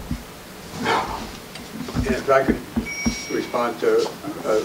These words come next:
just one comment that Representative Scabic made, and that is that, um, I, I don't want anybody to take lightly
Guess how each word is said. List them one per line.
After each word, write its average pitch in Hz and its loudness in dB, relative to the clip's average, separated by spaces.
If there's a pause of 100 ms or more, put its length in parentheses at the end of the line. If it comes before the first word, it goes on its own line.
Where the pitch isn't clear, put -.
(160)
just - 0
one 127 4
comment 117 0
that 113 4
Representative 110 4
Scabic 123 4
made, 110 2
and 113 2
that 123 8
is - 4
that, 117 4 (600)
um, 113 4 (840)
I, - 4
I - 8
don't 156 8
want 147 10
anybody 131 8
to 113 2
take 123 6
lightly 113 6